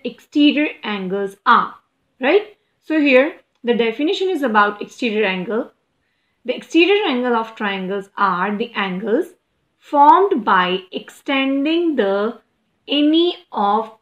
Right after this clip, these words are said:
side of triangle, right? So what does it mean? That exterior angle, for getting exterior angle, we can extend any one side of triangle. Let us suppose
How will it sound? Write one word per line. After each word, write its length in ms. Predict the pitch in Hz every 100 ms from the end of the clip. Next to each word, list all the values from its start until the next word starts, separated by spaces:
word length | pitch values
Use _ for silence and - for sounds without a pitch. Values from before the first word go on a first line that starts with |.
| _ _ _ _
side 420 | 233 196 185 214 -
of 280 | 196 202 - - -
triangle, 560 | 247 208 190 180 - - _ _ _ _ _ _
right? 300 | 226 427 - - _ _ _ _ _
So 200 | _ 285
what 140 | 269 262
does 160 | 277
it 100 | 311
mean? 440 | 285 285 233 240 359 _ _ _
That 460 | 208 208 190 277 - _ _ _ _ _ _
exterior 680 | 269 262 - - 330 330 302
angle, 340 | 247 202 240
for 300 | 269 - 269 269
getting 460 | 196 233 294 339
exterior 460 | 240 - 294 285 302 -
angle, 320 | 202 202 247
we 160 | 254
can 180 | 277 311
extend 460 | 339 339 254 233 240 _
any 460 | 277 294 302 339 359
one 360 | 247 220 226
side 380 | 240 233 196 190
of 240 | 202 285 -
triangle. 500 | - 339 330 208 151 - _ _ -
Let 200 | 254 311
us 140 | 381
suppose 640 | 403 381 294 233 254 262